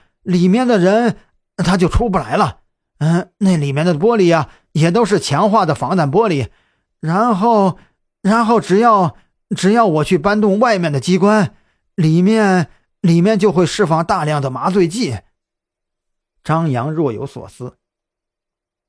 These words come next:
“所以，在我来之前，你应该是刚刚让那个房间里通气完毕，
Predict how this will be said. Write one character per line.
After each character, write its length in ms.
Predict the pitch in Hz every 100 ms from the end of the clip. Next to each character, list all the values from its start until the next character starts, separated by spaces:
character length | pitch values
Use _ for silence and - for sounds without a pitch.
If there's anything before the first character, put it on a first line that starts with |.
| _
“所 440 | - - 135 185 247
以， 760 | 175 123 143 156 156 156 123 _ _
在 220 | - 160
我 160 | 113 113
来 180 | 120 147
之 160 | 190
前， 500 | 160 127 147 165 151 _ _ _ _ _ _ _
你 180 | 170 196
应 120 | 208
该 140 | 208
是 140 | 180 220
刚 260 | 208 220
刚 440 | 202 185 185 147 -
让 220 | 160 156
那 100 | 139
个 140 | 123 113
房 200 | 117 139
间 160 | 156
里 120 | 127
通 180 | 104 151
气 100 | 147
完 220 | 117 113
毕， 280 | 160 160 123